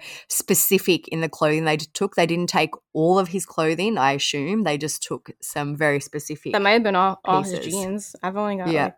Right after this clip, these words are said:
Speaker 1: Yeah, I know, I
Speaker 2: five or
Speaker 1: agree.
Speaker 2: six
Speaker 1: But, like,
Speaker 2: pairs
Speaker 1: there's
Speaker 2: of
Speaker 1: no, like, I
Speaker 2: jeans.
Speaker 1: can't, I can't really see, for example, mm, I don't know, I don't wanna say it in case I'm wrong, but, like, T-shirts and things like that. There's a lot of sweatshirts,
Speaker 2: Oh,
Speaker 1: jackets,
Speaker 2: yeah.
Speaker 1: hoodies, um,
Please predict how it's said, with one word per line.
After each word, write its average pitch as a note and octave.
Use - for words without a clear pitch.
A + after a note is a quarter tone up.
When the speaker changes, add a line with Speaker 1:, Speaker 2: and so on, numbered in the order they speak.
Speaker 1:
Yeah, E3
I D#3
know, D#3+
I C#3
Speaker 2:
five D3
or -
Speaker 1:
agree. D3+
Speaker 2:
six C#3+
Speaker 1:
But, -
like, -
Speaker 2:
pairs C#4
Speaker 1:
there's C#4+
Speaker 2:
of -
Speaker 1:
no, -
like, D4
I D4+
Speaker 2:
jeans. D4
Speaker 1:
can't, -
I F#3+
can't F#3+
really F#3
see, E3
for D3+
example, D3
mm, C3+
I C3
don't C#3
know, C#3
I C3+
don't C#3
wanna C3+
say -
it C3+
in C#3
case C3+
I'm D3
wrong, C#3+
but, C#3
like, C3+
T-shirts D#3+
and D3
things D3+
like C3+
that. A2
There's D3+
a D#3+
lot E3
of C#3+
sweatshirts, -
Speaker 2:
Oh, -
Speaker 1:
jackets, E3+
Speaker 2:
yeah. -
Speaker 1:
hoodies, D#3
um, C3+